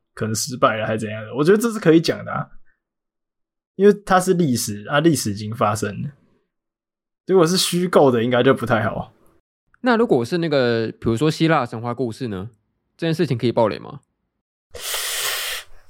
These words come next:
Speaker 1: 呃，哇，我还真没想过希腊故事到底能不能爆雷。
Speaker 2: 对啊，因为它基本上完全是虚构的嘛，而且好像大部分人也会，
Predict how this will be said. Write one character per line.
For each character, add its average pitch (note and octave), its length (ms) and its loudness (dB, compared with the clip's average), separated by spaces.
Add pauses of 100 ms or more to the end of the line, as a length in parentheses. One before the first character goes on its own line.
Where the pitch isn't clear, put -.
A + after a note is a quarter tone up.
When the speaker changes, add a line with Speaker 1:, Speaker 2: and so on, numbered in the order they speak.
(320)
Speaker 1:
呃， F#3 1080 2 (1800)
哇， D3 340 0
我 C#3+ 80 2
还 D3+ 120 6
真 F#3+ 160 4
没 F3+ 140 6
想 C3 260 2
过 E3 360 4 (280)
希 - 300 -4
腊 D#3+ 160 4
故 D#3 220 2
事 D#3+ 180 -4
到 D3+ 160 6
底 C3+ 80 2
能 B2 180 -2
不 D3 80 6
能 C3 160 4
爆 C3 280 4
雷。 A#2 320 -6 (460)
Speaker 2:
对 A#3+ 80 0
啊， B3+ 40 4
因 C4 40 2
为 C4 60 0
它 A#3+ 120 2
基 A3+ 100 0
本 C#3+ 100 2
上 F#3 140 0
完 C#3 120 -2
全 B2+ 120 -2
是 C#3 60 -2
虚 C#3 160 -4
构 C3 180 2
的 G2+ 100 -2
嘛， G1+ 180 -12
而 - 80 -4
且 D3+ 340 0 (120)
好 C3 100 -10
像 G#3+ 280 -2
大 G#3+ 200 0
部 G3 120 -2
分 G3+ 100 -2
人 B2 200 0
也 B2+ 120 0
会， F#3 220 0